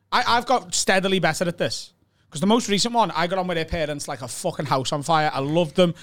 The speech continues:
I could have gone for a pint with them without her there. Great. The ones before it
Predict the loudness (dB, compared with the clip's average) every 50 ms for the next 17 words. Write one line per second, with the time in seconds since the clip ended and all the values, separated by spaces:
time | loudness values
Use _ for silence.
0 | -4 -4 0 0 0 2 2 0 0 0 -2 -2 0 0 0 0 0 -2 -4 -2
1 | 0 0 0 2 0 2 2 2 2 2 0 0 0 2 2 2 2 2 0 -2
2 | -6 -8 -4 -4 -4 -4 -4 -8 -14 -18 -20 -20 -20 -20 -20 -12 -2 2 4 4
3 | 4 4 2 2 2 2 2 4 4 6 6 6 6 6 4 2 0 -2 _